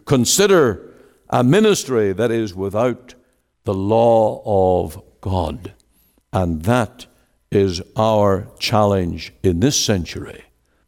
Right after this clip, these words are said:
to leave the world and to go out unto the Lord and serve Him. I have in my notes here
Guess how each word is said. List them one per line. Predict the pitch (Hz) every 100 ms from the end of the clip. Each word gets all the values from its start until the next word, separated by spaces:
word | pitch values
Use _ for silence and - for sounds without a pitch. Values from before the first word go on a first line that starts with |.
| -
to | 98
leave | 90 120 135 135 127 117 98 - - _ _ _ _ _ -
the | 90 87
world | 113 156 170 165 139 - - _ _ _ _ -
and | 101 90
to | 104
go | 78 87 - -
out | 110 104 - - -
unto | 104 101 87 - 92 87 85 - - _ -
the | 85
Lord | 82 85 82 80 78 -
and | 92 80
serve | - 80 80 78 - -
Him. | - - 80 - - - _ _ _ _ _ _ - - - _ _ _ _ _ _
I | 117 120
have | 151 147
in | 131
my | 123
notes | 123 131 127 107
here | 117 113 104 98